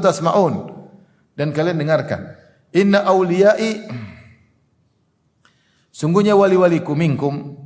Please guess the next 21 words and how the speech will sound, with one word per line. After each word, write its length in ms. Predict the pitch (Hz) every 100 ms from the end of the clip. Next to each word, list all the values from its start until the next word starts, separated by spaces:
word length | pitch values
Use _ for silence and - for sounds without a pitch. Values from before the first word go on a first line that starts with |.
| -
"al-muttaqun." 960 | - 202 202 196 196 - 190 127 98 -
Sungguhnya 560 | - 131 165 170 147 127
wali-waliku 760 | 139 139 131 151 139 135 123
atau 180 | - 120 123
orang-orang 360 | 123 131 135 117
yang, 180 | 113 101 - - _ _ _ _ _ _ -
eh, 400 | 76 107 110 127
yang 80 | 110 110
menjadi 240 | 113 117
perhatianku, 920 | 117 98 104 135 151 143 139 127 120 120
orang-orang 400 | 117 123 131 120
yang 80 |
menolongku 480 | 117 113 147 160 139
adalah 320 | 139 160 196
al-muttaqun, 800 | 185 180 180 175 180 175 202 170
yang 80 | 165
bertakwa 480 | 165 151 180 170 160
saja. 320 | 160 143 139 - - _ _ _ _ _ _ _ _
Yang 160 | 131 135
bertakwa 320 | 120 135 127
saja. 320 | 110 101 98